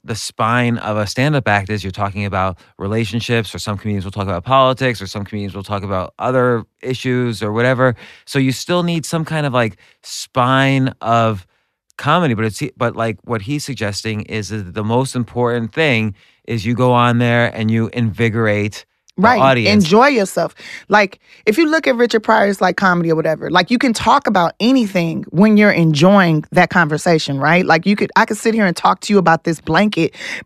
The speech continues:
Speaker 2: eh, that's sitting over this table, and I could talk about every single thread in it and all that. And long as it's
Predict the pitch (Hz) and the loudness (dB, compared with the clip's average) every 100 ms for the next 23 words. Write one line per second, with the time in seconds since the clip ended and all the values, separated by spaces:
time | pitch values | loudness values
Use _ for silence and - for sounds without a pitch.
0 | - 208 214 170 185 - 220 196 190 165 | -2 2 2 4 0 2 2 4 4 2
1 | 170 - 214 220 170 - - - _ - | -2 2 4 4 2 -4 -14 -20 _ 2
2 | 214 214 208 185 220 214 196 185 - - | 6 6 4 2 2 2 2 2 -2 -4
3 | - 220 214 226 170 156 220 226 220 214 | 0 2 2 0 0 2 4 6 4 2
4 | 190 - 220 226 170 196 208 294 302 262 | 2 2 4 4 4 2 4 4 2 -2
5 | 233 | -4